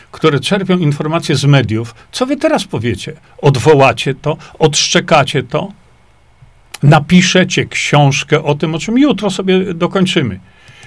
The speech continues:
Co wy teraz na to? Hmm? Jestem bardzo ciekawy, jak się zachowacie.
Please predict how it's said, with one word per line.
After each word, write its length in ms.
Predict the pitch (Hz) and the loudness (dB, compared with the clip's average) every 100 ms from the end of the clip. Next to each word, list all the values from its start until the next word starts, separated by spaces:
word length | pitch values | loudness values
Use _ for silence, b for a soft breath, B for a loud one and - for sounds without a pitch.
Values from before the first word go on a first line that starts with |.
| B | B
Co 220 | - - 254 | -6 -2 0
wy 120 | 262 | 0
teraz 360 | 202 151 104 | 0 0 -2
na 120 | 113 113 | -6 -8
to? 180 | 117 - _ - - - - _ _ _ | -12 -18 _ -16 -14 -14 -16 _ _ _
Hmm? 220 | 185 302 - - _ - | -6 -6 -12 -20 _ -4
Jestem 340 | 143 143 127 | -2 0 -2
bardzo 400 | 117 131 135 139 | 0 2 2 0
ciekawy, 520 | 139 151 160 143 95 - - _ _ _ _ - | -4 0 4 2 2 -10 -20 _ _ _ _ -6
jak 300 | 143 160 185 | 0 2 2
się 100 | 185 | 0
zachowacie. 600 | 151 151 147 170 - - | -2 0 2 0 0 -10